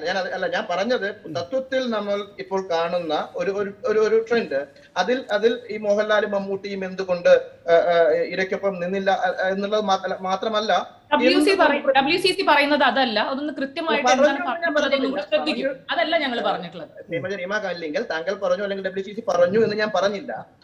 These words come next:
Speaker 1: പക്ഷെ ഞാൻ പറഞ്ഞത്
Speaker 2: നിങ്ങൾ വ്യാഖ്യാനിക്കുകയാണ്, വെറുതെ പറയാം.
Speaker 1: തീർച്ചയായിട്ടും അങ്ങനെ വ്യ-, അങ്ങനെ ഞാൻ വ്യാഖ്യാനിച്ചാൽ എങ്ങനെ
Speaker 2: നിങ്ങൾ
Speaker 1: നിങ്ങൾക്ക് അല്ലെങ്കിൽ
Speaker 2: കൃത്യമായിട്ട് ഞങ്ങളൊക്കെ എന്താണ്, ഞങ്ങൾ എന്താണ് പറഞ്ഞതെന്ന് കൃത്യമായിട്ട് വീണ്ടും പറഞ്ഞുകൊണ്ടിരിക്കുകയാണ്. നിങ്ങൾ ഇതിന് വേറെ വ്യാഖ്യാനിക്കണം എന്ന് നിങ്ങൾക്ക് വാശിയുണ്ടെങ്കിൽ അത് നിങ്ങൾക്കാവാം.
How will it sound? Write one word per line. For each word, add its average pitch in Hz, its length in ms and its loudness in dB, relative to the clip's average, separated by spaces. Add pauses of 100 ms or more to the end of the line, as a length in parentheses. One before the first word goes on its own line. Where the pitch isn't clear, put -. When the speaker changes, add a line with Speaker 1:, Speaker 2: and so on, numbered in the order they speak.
(120)
Speaker 1:
പക്ഷെ 196 160 -6
ഞാൻ 208 200 -4
പറഞ്ഞത് 254 360 2
Speaker 2:
നിങ്ങൾ 277 180 0
വ്യാഖ്യാനിക്കുകയാണ്, 247 720 0 (400)
വെറുതെ 214 160 -6
പറയാം. 320 140 -2
Speaker 1:
തീർച്ചയായിട്ടും 277 460 2
അങ്ങനെ 269 200 -2
വ്യ-, 254 260 0
അങ്ങനെ 262 160 -4
ഞാൻ 254 260 -4
വ്യാഖ്യാനിച്ചാൽ 254 600 -6
എങ്ങനെ 247 240 -4
Speaker 2:
നിങ്ങൾ 220 220 -6
Speaker 1:
നിങ്ങൾക്ക് - 220 -4
അല്ലെങ്കിൽ 330 260 -4
Speaker 2:
കൃത്യമായിട്ട് 349 340 -2
ഞങ്ങളൊക്കെ 339 480 -2
എന്താണ്, 330 340 2 (120)
ഞങ്ങൾ 262 300 -4
എന്താണ് 294 300 -4
പറഞ്ഞതെന്ന് 277 420 -6
കൃത്യമായിട്ട് 320 520 -4
വീണ്ടും 294 300 -2
പറഞ്ഞുകൊണ്ടിരിക്കുകയാണ്. 247 760 -4 (320)
നിങ്ങൾ 233 240 -2
ഇതിന് 302 160 -4
വേറെ 269 260 0
വ്യാഖ്യാനിക്കണം 269 600 -2
എന്ന് 302 140 -6
നിങ്ങൾക്ക് 285 220 -4
വാശിയുണ്ടെങ്കിൽ 311 520 -4
അത് 359 140 -4
നിങ്ങൾക്കാവാം. 240 560 -4